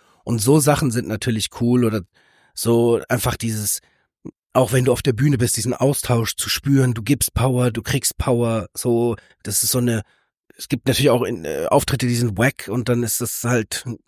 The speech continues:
dann ziehst du das auch gut durch und hast selber Spaß dabei, aber das ist schon was, wo ich sage, das ist schon cool. Ich weiß, mir, kann mir nicht vorstellen, dass wir mal irgendwann mal einen Live-Podcast hätten, sag ich dir ganz ehrlich. Ähm, mal gucken in fünf Jahren. Ähm,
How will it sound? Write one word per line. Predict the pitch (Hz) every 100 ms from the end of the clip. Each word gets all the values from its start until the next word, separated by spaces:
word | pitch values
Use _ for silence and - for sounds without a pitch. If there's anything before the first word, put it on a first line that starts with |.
| _ -
dann | 120 117
ziehst | - 165 -
du |
das | 127
auch | 123 -
gut | 135 -
durch | 156 160 147
und | 120 110
hast | 123 -
selber | 139 139
Spaß | - 135 147
dabei, | 127 123 120
aber | 113 113 - _ _ _
das | 170 -
ist | -
schon | 208 190
was, | 165 -
wo | 147
ich | 139
sage, | 131 135 131 123 - _ _ _ _
das | - 123
ist | -
schon | - 131 -
cool. | 202 220
Ich | 117 -
weiß, | 123 139
mir, | 135 123
kann | - 147
mir | 135
nicht | 113 -
vorstellen, | 131 - 120
dass | 110 113
wir | 113 104
mal | 104
irgendwann | 90 120 127
mal | 104
einen | 98
Live-Podcast | 98 127 - - - 135 -
hätten, | 139 139
sag | 110
ich | 113
dir | -
ganz | 107 107
ehrlich. | - 131 147 - 185 _ _ _ _ -
Ähm, | 110 107 107 113
mal | 101
gucken | 131 120
in | 107
fünf | 110 98
Jahren. | 117 131 156 _ _ _ _ _ _ -
Ähm, | 120 113 107 104